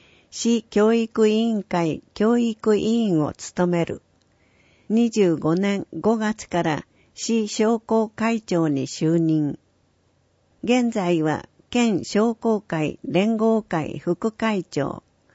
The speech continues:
市中心市街地活性化協議会会長も務める。市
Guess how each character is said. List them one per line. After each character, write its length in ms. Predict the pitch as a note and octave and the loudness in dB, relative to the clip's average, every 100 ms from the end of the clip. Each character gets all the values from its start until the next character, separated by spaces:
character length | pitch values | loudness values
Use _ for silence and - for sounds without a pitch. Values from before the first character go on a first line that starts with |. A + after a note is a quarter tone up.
| _ _ | _ _
市 360 | - A3 A3 - | -4 0 0 -2
中 240 | - G#3+ | -2 0
心 380 | A3 - A3+ G#3+ | 0 -2 0 0
市 200 | - G3 | 0 0
街 300 | G#3 A3+ G#3 | 2 2 0
地 320 | - - D#3+ - | -4 -4 -4 -4
活 240 | - E3+ - | -4 -4 -2
性 300 | - A#3 A3+ | -2 0 0
化 240 | G#3+ G#3 | -2 -2
協 320 | - G3+ G#3+ | 0 0 2
議 160 | G#3+ A3 | 0 -2
会 320 | - D3+ C3+ - | -2 -4 -6 -6
会 260 | C#3 F3+ | -4 -2
長 300 | - G#3+ G#3 | -2 -2 0
も 180 | G#3 G3+ | 0 -2
務 380 | - - - F3 | -4 -12 -2 0
め 180 | F3 D#3+ | 0 -2
る。 180 | C3+ - _ _ _ _ _ _ _ _ _ _ _ _ _ _ _ _ _ _ - | -6 -10 _ _ _ _ _ _ _ _ _ _ _ _ _ _ _ _ _ _ -14
市 380 | - A3+ A3+ | -2 0 0